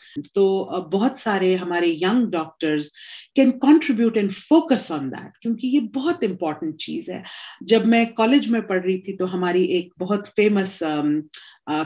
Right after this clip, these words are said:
किताब होती थी surgery की टेक्स्ट बुक, जिसको Love and Bailey, अम, जो उसके co-authors, main authors थे,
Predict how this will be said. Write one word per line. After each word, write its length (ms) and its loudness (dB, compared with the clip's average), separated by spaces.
किताब 380 0
होती 260 -2
थी 480 -2
surgery 560 2
की 120 -2
टेक्स्ट 420 -2
बुक, 140 -6
जिसको 240 -4
Love 220 2
and 120 -2
Bailey, 420 2
अम, 360 -6
जो 200 -4
उसके 360 -8
co-authors, 580 0
main 240 0
authors 460 -4
थे, 60 -4